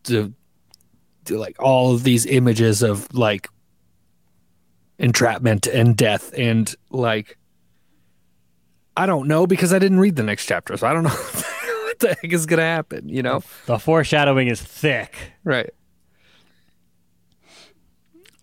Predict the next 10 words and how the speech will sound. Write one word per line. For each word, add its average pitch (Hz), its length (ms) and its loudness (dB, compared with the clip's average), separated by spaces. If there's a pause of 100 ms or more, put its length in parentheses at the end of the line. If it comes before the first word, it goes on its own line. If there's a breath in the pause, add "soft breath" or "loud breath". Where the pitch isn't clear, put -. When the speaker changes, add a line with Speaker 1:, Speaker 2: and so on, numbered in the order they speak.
Speaker 2:
Paul 160 480 0
was 147 100 -4
taking 135 300 -2
in 127 100 2
the 120 120 2
room, 107 400 -2 (320)
the 120 120 0
moment, 120 460 0 (300)
these 135 200 0
surroundings. 117 1040 -4